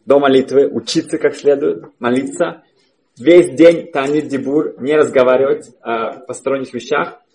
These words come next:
только о Торе, и тогда они приходят к Стайплеру. Ох, такое приготовление, да? И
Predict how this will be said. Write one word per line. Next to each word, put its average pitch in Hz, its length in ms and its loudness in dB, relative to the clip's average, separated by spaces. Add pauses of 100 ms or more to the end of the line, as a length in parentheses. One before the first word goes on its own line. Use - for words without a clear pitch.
(100)
только 131 280 0
о - 20 -4
Торе, 170 560 0 (100)
и 120 60 -16
тогда 120 320 0
они 147 160 -4
приходят 117 340 -2
к - 20 -14
Стайплеру. - 440 -10 (100)
Ох, - 220 -6 (260)
такое - 220 -6
приготовление, 110 520 -8
да? 113 180 -14 (2000)
И 120 540 -4